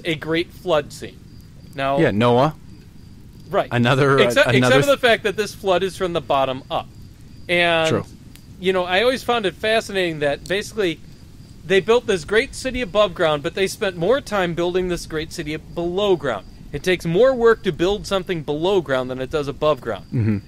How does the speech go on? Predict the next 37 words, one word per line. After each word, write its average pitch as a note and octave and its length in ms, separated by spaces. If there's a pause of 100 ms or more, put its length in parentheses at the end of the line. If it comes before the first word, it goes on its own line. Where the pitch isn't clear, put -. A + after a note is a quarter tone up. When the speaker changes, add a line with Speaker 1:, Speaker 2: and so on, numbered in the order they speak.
Speaker 1:
And F3 180
that G3 140
really F#3 400 (160)
just - 320
sits, - 260 (260)
it - 200
bothers E3 340
me D3 120
'cause D3 120
I'm C#3 140
just C3+ 140
sitting D#3 120
there C#3+ 100
going, C#3 260
"Well, E3+ 220 (120)
why G3 180
would C#4 200
you A#3 80
waste A3 280
all G3+ 180
that G3 200
work F#3+ 300
on F#3 240
the F3+ 60
workers? E3+ 540
Why D#3+ 120
wouldn't F#3 240
you E3 80
just E3 160
send F#3 120
them D#3 80
further D#3+ 320
out D#3+ 100
and D#3 60
make D3 200
faster D3+ 320
transports?" F3 680